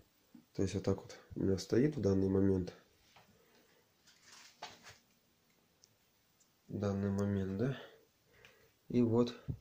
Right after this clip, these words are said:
про что я говорил. Вот здесь вот очень довольно, вот она высокая. И телефон никуда не спадает. А то, что клеил я, вот я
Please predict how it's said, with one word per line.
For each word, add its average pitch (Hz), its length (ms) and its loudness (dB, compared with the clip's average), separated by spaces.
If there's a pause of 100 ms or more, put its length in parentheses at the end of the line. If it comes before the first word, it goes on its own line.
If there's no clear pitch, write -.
(880)
про 107 140 -2
что 117 240 2
я 113 60 4
говорил. 110 280 6
Вот 98 120 2
здесь 139 220 4
вот - 160 -2 (760)
очень 113 320 0
довольно, 113 560 6 (1200)
вот 101 180 -4
она 107 300 2 (140)
высокая. 107 680 4 (220)
И 117 140 0
телефон 120 480 2
никуда 110 500 4 (680)
не 107 120 0
спадает. 98 720 2 (1000)
А 110 80 -2
то, 117 140 4
что 117 180 2
клеил 135 400 8
я, 98 160 6
вот 117 220 2
я 107 200 2